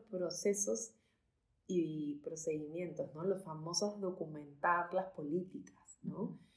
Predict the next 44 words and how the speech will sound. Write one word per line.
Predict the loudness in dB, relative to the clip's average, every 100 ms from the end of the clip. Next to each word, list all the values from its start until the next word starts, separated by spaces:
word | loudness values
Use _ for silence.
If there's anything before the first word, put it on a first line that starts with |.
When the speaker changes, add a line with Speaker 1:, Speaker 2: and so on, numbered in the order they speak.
| _ _
Speaker 1:
Y | 6
es | 8 10
algo | 10 8
que | 6
todas | 10 10 10
las | 8
grandes | 2 2 0 0
empresas | -4 -4 -6 0 0 0 -2
sufren. | 4 10 12 12 8 0 -2 -4 -8 -14 -20 _ _ _ _ _ -4
Y | 10 12
hay | 12 12 8
grandes | 12 12 12 10 6
consultoras | 4 6 6 10 12 12 12 12 12 8
y | 6
grandes | 8 10 10 8 8 6 10
áreas | 12 12 12 12 10
de | 10
trabajo | 10 10 12 10 10
donde | 10 10 4 0
se | 2 2
dedican | 4 4 4 2 4
a | 4
documentar | 2 -2 2 2
los | 2
procesos | 0 -2 -4 -6
porque | -6 -4 -4
los | -4
procesos | -10 -12 -8 -4
los | -4 -4
tienen | -4 -2 -2
las | -4
personas. | -8 4 8 8 6 2 4
Speaker 2:
Y | 8
otra | 8 8
parte | 8 8
también | 8 6 2
importante | 4 4 4 0
de |
los | -2
procesos | -4 0 0 2
es |
que | 0
suenen | -2 0 0 2
humanos, | 2 2 0 -2